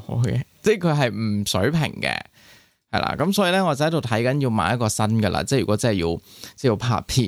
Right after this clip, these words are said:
嘅話，咁樣。咁跟住咧，我就喺度，即係喺度睇。即係當你睇緊啲 mechanical 嘅嘢嘅時候，我就繼續睇嗰啲電子嘢啦。咁跟住就喺度睇，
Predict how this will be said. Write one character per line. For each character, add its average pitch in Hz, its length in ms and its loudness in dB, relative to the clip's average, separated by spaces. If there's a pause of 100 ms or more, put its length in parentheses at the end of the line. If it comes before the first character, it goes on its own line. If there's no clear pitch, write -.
嘅 117 200 0
話， - 380 -6
咁 101 160 -2
樣。 - 280 -4
咁 120 140 0
跟 165 140 2
住 143 80 0
咧， 135 200 2
我 123 120 0
就 110 120 -2
喺 113 220 0
度， 110 240 0
即 143 120 0
係 131 40 2
喺 127 40 2
度 117 120 0
睇。 107 480 -4 (140)
即 - 80 2
係 - 0 -
當 180 200 2
你 151 40 0
睇 139 180 0
緊 143 60 2
啲 147 340 -2
mechanical 127 560 -2
嘅 110 80 0
嘢 110 180 2
嘅 113 80 2
時 - 60 -6
候， - 80 0
我 110 80 2
就 107 80 -6
繼 123 80 -2
續 117 60 0
睇 - 180 -2
嗰 127 60 0
啲 131 140 -2
電 101 200 -2
子 - 200 -10
嘢 101 260 2
啦。 101 180 0
咁 110 100 -2
跟 151 120 0
住 139 100 0
就 113 100 0
喺 120 60 0
度 117 100 -2
睇， 101 360 -2